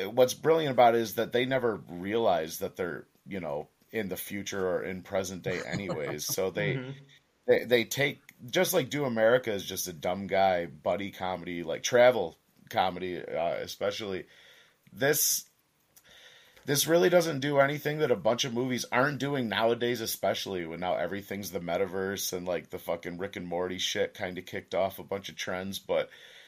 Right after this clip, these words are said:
Speaker 1: the movie's a good testament that it doesn't really matter if it's been done as long as it's Beavis and Butthead in the scenario, because
Speaker 2: Mm-hmm.
Speaker 1: you're not going to get it played out any other way by anybody else. So,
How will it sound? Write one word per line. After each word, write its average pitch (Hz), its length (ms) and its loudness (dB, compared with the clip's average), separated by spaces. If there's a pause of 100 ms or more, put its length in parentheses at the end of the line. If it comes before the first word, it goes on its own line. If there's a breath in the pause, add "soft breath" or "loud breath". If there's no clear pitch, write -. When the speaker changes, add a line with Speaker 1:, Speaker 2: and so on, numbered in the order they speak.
(300 loud breath)
Speaker 1:
the 123 140 4
movie's 135 400 0
a 139 60 -4
good 113 260 -2
testament 113 640 -2
that 85 320 0 (340 soft breath)
it 110 160 -2
doesn't 117 300 2
really 123 260 2
matter 107 380 4
if 98 140 -8
it's 87 120 -10
been 90 320 -4
done 87 520 -4 (120)
as 95 220 2
long 98 240 10
as 87 140 -6
it's 85 100 -8
Beavis 92 420 -4
and 92 140 -6
Butthead 95 380 4
in 85 120 -6
the 87 100 -4
scenario, 104 680 2
because 85 400 -6
Speaker 2:
Mm-hmm. - 100 -18 (220 loud breath)
Speaker 1:
you're 117 180 6
not 107 320 4
going 104 340 -2
to 95 60 -8
get 104 240 -2
it 98 180 0
played 98 300 -2
out 104 300 2 (200)
any 113 320 -2
other 107 240 0
way 104 260 0
by 90 220 -2
anybody 87 460 -4
else. 90 320 -2
So, 73 360 -6